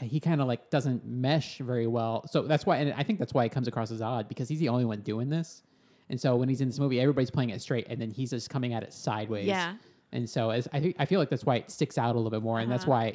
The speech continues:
Speaker 1: he
Speaker 2: Could
Speaker 1: gets
Speaker 2: be.
Speaker 1: such attention, uh, for the way he acts. I, I, I feel like if it became more normal, people would be like, "Oh, it's Nick Cage." He's a
Speaker 2: But
Speaker 1: great
Speaker 2: we all,
Speaker 1: actor.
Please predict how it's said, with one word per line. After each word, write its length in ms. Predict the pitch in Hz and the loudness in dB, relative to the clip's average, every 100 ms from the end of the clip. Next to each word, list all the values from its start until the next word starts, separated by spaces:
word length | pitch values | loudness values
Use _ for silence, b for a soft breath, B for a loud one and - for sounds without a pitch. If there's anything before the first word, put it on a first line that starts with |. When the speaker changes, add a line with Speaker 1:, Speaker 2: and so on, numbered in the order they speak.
| - | -4
Speaker 1:
he 80 | |
Speaker 2:
Could 40 | 131 | -2
Speaker 1:
gets 160 | 113 185 | -2 -4
Speaker 2:
be. 60 | 202 - | -12 -4
Speaker 1:
such 200 | 147 139 | -2 -2
attention, 680 | - 139 143 - 110 107 - b b b b - | -4 -4 -4 -2 -2 -4 -12 b b b b -8
uh, 500 | - 120 117 110 110 113 | 0 2 4 2 2 -2
for 460 | - 139 120 117 113 | 2 4 6 4 2
the 100 | 127 | 2
way 120 | 117 | 2
he 180 | 113 104 | -2 -4
acts. 440 | 117 110 104 - - | -2 -4 -6 -12 -4
I, 140 | 139 - | -4 -2
I, 140 | 143 127 - _ | -4 -4 -8 _
I 160 | 151 160 | -2 2
feel 180 | 175 | 6
like 140 | 156 147 | 6 4
if 80 | 135 | 0
it 40 | |
became 240 | 127 143 | -2 0
more 200 | 127 120 | 0 0
normal, 320 | 120 131 131 113 | 0 0 0 0
people 220 | 139 127 | 2 2
would 80 | 117 | 2
be 140 | 120 | 0
like, 200 | 117 110 - _ _ _ _ _ | 0 -2 -6 _ _ _ _ _
"Oh, 160 | 175 147 | 0 0
it's 140 | - - | -2 -4
Nick 120 | 175 | 0
Cage." 280 | 185 135 - b b b b | 0 0 -4 b b b b
He's 120 | 175 | 4
a 40 | |
Speaker 2:
But 20 | 143 | 6
Speaker 1:
great 100 | 175 | 8
Speaker 2:
we 60 | |
all, 80 | 180 | 6
Speaker 1:
actor. 180 | 139 113 | 4 0